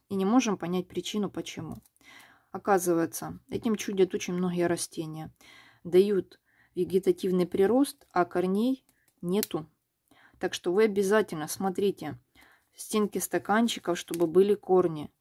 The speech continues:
И тоже ещё один момент. Даже если есть корни, хорошая корневая, вы, оно, у вас ещё это растение стоит в тепличке, вы обязательно сначала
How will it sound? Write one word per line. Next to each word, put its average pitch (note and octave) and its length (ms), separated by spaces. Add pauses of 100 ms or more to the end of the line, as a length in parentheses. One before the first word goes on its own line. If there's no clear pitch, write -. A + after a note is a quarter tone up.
(600)
И G#3+ 440 (480)
тоже G3+ 300
ещё G3 340
один F3 300
момент. E3 340
Даже A3 340
если F#3+ 440
есть F3 400
корни, E3+ 480
хорошая F3 640
корневая, E3 800 (280)
вы, E3 280 (200)
оно, G3 480
у F3+ 120
вас G3 180
ещё F3+ 180
это E3+ 160
растение E3 460
стоит E3 360
в - 60
тепличке, - 720 (600)
вы F#3 160
обязательно E3+ 920 (920)
сначала F#3 720